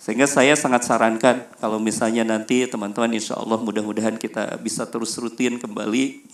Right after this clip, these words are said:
ya, mengadakan kajian-kajian bareng-bareng dengan teman-teman Fetumin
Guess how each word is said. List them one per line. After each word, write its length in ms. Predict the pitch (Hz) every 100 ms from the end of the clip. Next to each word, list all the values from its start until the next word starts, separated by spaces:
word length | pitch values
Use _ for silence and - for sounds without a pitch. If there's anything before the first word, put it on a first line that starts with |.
| - -
ya, 160 | 123 156
mengadakan 640 | 127 98 104 104 117 113
kajian-kajian 880 | 110 107 110 110 110 104 110 113 117
bareng-bareng 520 | 110 - 123 110 113 110
dengan 200 | 110 127 - - - - -
teman-teman 480 | 117 110 113 113 113
Fetumin 420 | 113 123 113